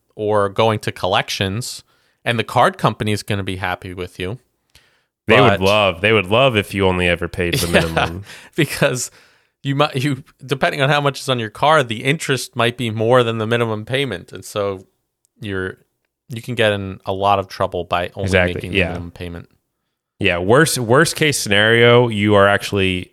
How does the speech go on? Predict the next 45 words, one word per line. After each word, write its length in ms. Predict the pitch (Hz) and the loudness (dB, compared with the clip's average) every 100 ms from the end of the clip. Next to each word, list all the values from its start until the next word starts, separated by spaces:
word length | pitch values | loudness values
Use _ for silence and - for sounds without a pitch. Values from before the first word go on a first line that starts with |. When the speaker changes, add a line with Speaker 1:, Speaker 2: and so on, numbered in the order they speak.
| _ - | _ -4
Speaker 2:
losing 440 | 107 104 95 95 | 2 2 2 0
money. 420 | 90 98 101 107 - | 0 2 0 -2 0
Your 140 | 101 | 2
minimum 300 | 101 110 101 | 4 2 2
payment's 340 | 107 101 101 - | 0 0 0 -2
gonna 160 | 95 92 | -4 2
go 180 | 90 85 | 0 2
up 240 | 90 101 | 0 0
Speaker 1:
Mm-hmm. 180 | 110 - | -2 0
Speaker 2:
every 280 | 113 117 120 | 2 2 0
month 420 | 120 127 123 - | 2 2 0 -8
because 680 | 98 90 95 92 90 85 - - _ - | -8 0 2 4 2 -4 -12 -16 _ -6
you're 220 | 98 90 | -2 -2
paying 340 | - 95 95 | 0 -2 0
less 260 | 90 90 - | 0 0 -2
than 140 | 90 | -4
what 120 | 90 | -4
is 100 | 87 | -6
being 220 | 90 87 82 | -8 -8 -4
added 260 | 85 85 - | -4 -4 -8
to 60 | |
the 100 | 95 | -12
bill. 440 | 82 95 143 156 - _ _ _ _ - | -4 0 0 -2 -6 _ _ _ _ 0
But 260 | 113 107 107 | 4 4 4
even 280 | 147 180 135 | 2 2 2
best 260 | 104 110 | 0 0
case 220 | - 104 - | -2 -2 -2
scenario, 560 | 92 87 85 82 82 | 0 2 2 0 -2
where 560 | - 98 90 90 87 87 101 | -2 2 4 4 2 0 -2
eventually 800 | 98 98 101 - 107 107 104 | 0 0 -2 -4 -2 -2 -2
the 120 | - 98 | -2 2
minimum 300 | 95 95 90 | 2 2 0
payment 380 | 104 95 90 | -2 -2 -4
will 240 | 90 92 90 | -2 0 0
get 200 | 85 90 | -2 -4
you 120 | 90 | -6
to 80 | 87 | -6
zero, 560 | 85 92 139 156 147 - _ _ _ _ _ - | -4 -2 0 0 -2 -10 _ _ _ _ _ -8
the, 680 | 110 104 101 98 98 98 - | 0 2 2 0 -4 -8 -4
the 220 | 104 98 | -2 -2
credit 300 | - 156 165 | 2 2 4
card 180 | 147 135 | 0 0
company 340 | 135 127 110 | 0 2 2
or 80 | 101 | 2
whoever, 500 | 104 117 120 113 104 | 4 2 4 2 2